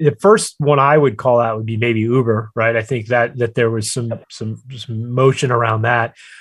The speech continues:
Speaker 1: And then SolarWinds with these, with this br-, lawsuit certainly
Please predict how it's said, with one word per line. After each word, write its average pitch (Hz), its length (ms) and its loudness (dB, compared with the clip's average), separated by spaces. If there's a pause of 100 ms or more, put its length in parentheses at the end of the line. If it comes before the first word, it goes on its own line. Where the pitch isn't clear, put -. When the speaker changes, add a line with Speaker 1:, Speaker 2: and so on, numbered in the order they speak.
Speaker 1:
And 135 80 0
then 139 180 2
SolarWinds 151 840 4
with 120 140 -4
these, 127 280 -4
with 123 140 -2
this 123 160 0
br-, 131 200 -4 (120)
lawsuit 127 580 2 (300)
certainly 165 720 2